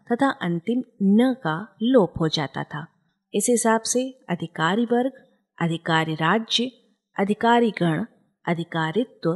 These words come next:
और मंत्रिमंडल, मंत्रिपरिषद, मंत्रिगण, मंत्रित्व शुद्ध हुए। अब विवेच्य शब्दों के नए इतिहास और नए भूगोल को देखा जाए। हिंदी में संस्कृत के शब्द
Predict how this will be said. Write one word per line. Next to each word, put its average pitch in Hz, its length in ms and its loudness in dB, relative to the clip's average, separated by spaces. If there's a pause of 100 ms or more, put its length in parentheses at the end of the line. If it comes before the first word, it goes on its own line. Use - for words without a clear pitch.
(520)
और 175 260 4 (420)
मंत्रिमंडल, 226 920 4
मंत्रिपरिषद, 170 1000 -2
मंत्रिगण, 165 680 -2 (180)
मंत्रित्व 170 680 -2 (180)
शुद्ध 170 400 2
हुए। 143 300 -2 (640)
अब 269 220 4
विवेच्य 185 680 2
शब्दों 180 540 0
के 233 220 4
नए 175 300 4
इतिहास 208 580 2
और 202 60 0
नए 156 220 -2
भूगोल 170 360 0
को 196 140 0
देखा 196 320 0
जाए। 285 240 2 (600)
हिंदी 269 300 8
में 339 140 4
संस्कृत 233 520 2
के 247 100 0
शब्द 233 360 0